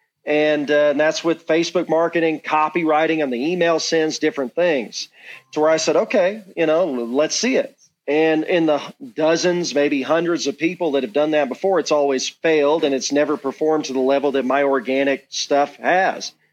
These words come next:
You are the first person who has shown me, "Wow, okay, what you put together does work. It converts extraordinarily well." And I think the reason, this is just my opinion, I think the reason is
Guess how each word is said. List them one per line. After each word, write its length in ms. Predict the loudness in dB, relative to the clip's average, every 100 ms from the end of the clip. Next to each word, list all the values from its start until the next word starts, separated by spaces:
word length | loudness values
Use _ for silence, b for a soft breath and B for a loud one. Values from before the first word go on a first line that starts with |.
| _ _ -12
You 280 | -4 0 2
are 100 | 0
the 80 |
first 340 | 0 0 0 0
person 400 | 0 0 0 0
who 120 | 0
has 100 | 0
shown 340 | 2 2 2
me, 340 | 0 0 -2 -6 B B B B _ _ _
"Wow, 580 | 2 2 2 0 0 -2
okay, 280 | 0 0
what 280 | 0 0 0 -2
you 100 | -2
put 240 | -2 -2
together 720 | -4 0 2 2 2 0 -4 -10 _ _ _ _ _
does 260 | 0 0
work. 280 | 0 -2 -4 -14 _ _ -4
It 140 | -2
converts 460 | -2 0 0 0 -2
extraordinarily 760 | -2 0 0 2 0 0 -4
well." 320 | -4 -6 -6 -4
And 140 | -2 0
I 100 | 0
think 300 | 0 -2 0
the 100 | 0
reason, 500 | 2 0 -2 -2 -2
this 120 | -4
is 60 |
just 160 | -2 0
my 120 | 0
opinion, 400 | 0 0 -2 -2 -8 -6
I 100 | -2
think 260 | 0 -2
the 100 | 0
reason 400 | 0 0 0 0
is 420 | 2 2 0 -2